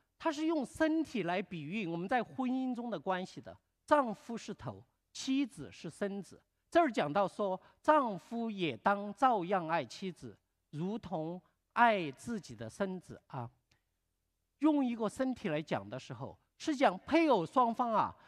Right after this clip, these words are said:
你们是身体的，同一个身体的一个肢体，同一部分，你们的亲密连接的，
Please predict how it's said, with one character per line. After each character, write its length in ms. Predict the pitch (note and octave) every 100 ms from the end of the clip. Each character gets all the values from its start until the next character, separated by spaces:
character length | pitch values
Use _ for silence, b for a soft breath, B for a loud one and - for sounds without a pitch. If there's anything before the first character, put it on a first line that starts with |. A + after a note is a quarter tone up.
| b
你 120 | A#3
们 140 | A#3+ D4
是 260 | - D#4+
身 340 | A#3 - D#4+ D#4
体 180 | - G3
的， 320 | E3+ D3 G#2+ _ _
同 400 | - F3 G3 A#3
一 160 | D#4 D#4+
个 200 | D4 A3+
身 260 | - B3+
体 180 | A#3 -
的 240 | C3+ B2 - _ _ _
一 140 | - F#3
个 360 | A#3 G#3+ A2+ -
肢 220 | - A#3
体， 320 | G3 - - _
同 320 | - - C3 F3+
一 140 | A3+
部 180 | - F3
分， 240 | - D#2 - _ _ _ _ _ _ _ _ _ _ _
你 200 | F#3 G#3+
们 320 | F3+ E3+ F#3
的 300 | G3+ A#3 C#3 C3+
亲 360 | - - C4 C4 C4+
密 300 | C4+ B3+ D#3
连 460 | C#3 C#3 C3 C3 D#3+
接 240 | G3 F#3+
的， 200 | D3 -